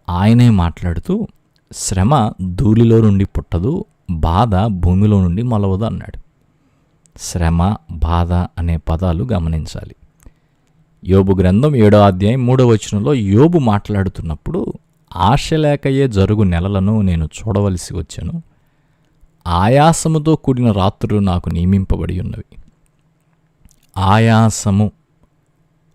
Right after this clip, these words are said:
అనే పదాన్ని ఇక్కడ మనం దృష్టి నిలపాలి.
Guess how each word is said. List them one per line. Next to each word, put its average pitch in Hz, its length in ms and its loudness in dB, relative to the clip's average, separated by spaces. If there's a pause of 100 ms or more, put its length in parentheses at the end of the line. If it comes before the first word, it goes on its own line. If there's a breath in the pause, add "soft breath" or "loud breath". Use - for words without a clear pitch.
(260)
అనే 92 180 2
పదాన్ని 87 640 -2
ఇక్కడ - 180 -8
మనం 92 240 0
దృష్టి - 320 -10
నిలపాలి. - 400 -12